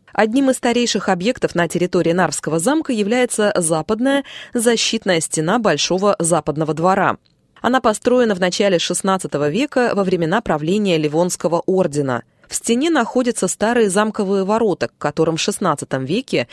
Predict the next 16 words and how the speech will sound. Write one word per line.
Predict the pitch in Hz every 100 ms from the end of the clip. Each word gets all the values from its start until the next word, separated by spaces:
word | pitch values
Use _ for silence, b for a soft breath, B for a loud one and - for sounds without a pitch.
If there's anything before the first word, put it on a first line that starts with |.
| B
как | 285 -
и |
сейчас, | 294 285 - 160 127 -
вёл | 156 240 240
мост, | 160 135 -
переброшенный | - 156 151 185 262 233 214 202 B B B
через | 320 302 226
неглубокий | 220 180 170 156 160 165
ров. | 156 135 113 - _ _ -
Справа | B - 254 254 254
от | - 190
замковых | 170 196 180 165 160
ворот | 170 175 254 208
возвышается | 170 160 - 196 226 185
полубастион | - 180 214 170 - 156 190
Кристервал, | - 254 - 160 139 127 120